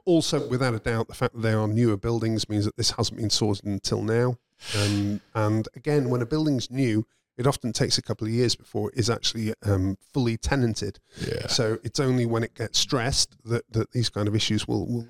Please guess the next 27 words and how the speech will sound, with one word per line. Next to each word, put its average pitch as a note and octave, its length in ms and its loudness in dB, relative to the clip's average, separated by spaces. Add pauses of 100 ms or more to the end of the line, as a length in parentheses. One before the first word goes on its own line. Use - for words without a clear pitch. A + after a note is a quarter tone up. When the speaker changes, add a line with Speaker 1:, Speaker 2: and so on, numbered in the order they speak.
Speaker 1:
will A#2 100 -2
come - 160 -2
about G2+ 220 0
more A2 140 2
prevalently. G#2+ 500 -2 (400)
Speaker 2:
Do G2 60 0
you - 20 4
think F#2+ 180 0
there's F#2 160 2
a E2+ 60 -2
fix - 320 -2
for, - 640 2 (260)
given A2 240 4
what G2+ 140 2
you G2 80 0
know G#2 160 4
now, G#2 320 4
is F#2 140 0
this G2+ 100 2
something G2+ 380 2
that F#2 100 0
the - 60 -20
building's G2 360 4
gonna F#2 140 0
have G2+ 160 2
to - 80 -6
address? - 360 0